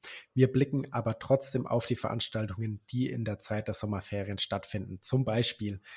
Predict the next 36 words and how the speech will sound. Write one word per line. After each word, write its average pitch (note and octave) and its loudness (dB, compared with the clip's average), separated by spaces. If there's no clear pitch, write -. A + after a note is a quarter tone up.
das A#2+ 4
Finale B2 4
des - -2
Christopher - 2
Street D3+ 2
Days B2 2
am A#2 -8
fünften - -2
und G2+ -6
sechsten - -2
August. - 0
Und C#3 4
da A#2 2
haben G#2+ -2
wir G#2+ -2
auch A2 -2
einen G2 -8
Gast - 0
uns - -6
eingeladen, G2 -4
nämlich F#2+ -6
den F#2 -10
Bastian F2+ -6
Brauwer. F2+ -6
Dann C3 2
steht - 4
das - 2
Brückenfestival G2+ 0
an D#3+ 0
im C#3 2
westlichen A#2 0
Pegnitztal G#2+ -2
rund C3+ 4
um B2 -2
die A2 -2
Theodor-Heuss-Brücke A2 0